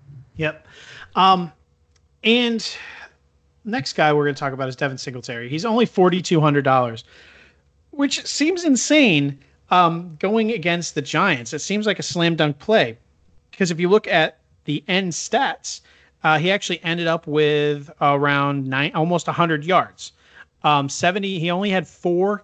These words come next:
carries for seventy yards, which is seventeen and a half yards per carry, and five catches for twenty-eight yards on six targets. But he played seventy percent of the snaps, and he ran a route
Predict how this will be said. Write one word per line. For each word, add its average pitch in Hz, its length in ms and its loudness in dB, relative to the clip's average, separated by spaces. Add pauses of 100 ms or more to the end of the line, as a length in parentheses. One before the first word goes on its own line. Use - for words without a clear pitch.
carries 139 600 0
for - 160 -8
seventy 165 420 0
yards, 135 480 0 (420)
which 151 140 -4
is 147 80 -6
seventeen 147 480 -2
and 139 100 -2
a 135 40 -4
half 139 220 -4
yards 131 180 -6
per 135 140 -12
carry, 143 320 0
and 139 80 -6
five 156 320 2
catches 156 340 -6
for - 100 -14
twenty-eight 151 420 -4
yards 110 340 -16 (420)
on 151 100 -2
six - 320 -6
targets. 175 460 0 (300)
But 185 80 0
he 196 100 0
played 196 560 0
seventy 190 320 -2
percent 175 360 -2
of 147 60 2
the 143 60 0
snaps, 185 540 -4
and 165 120 -2
he 220 120 2
ran 214 340 0
a 175 80 6
route 151 540 2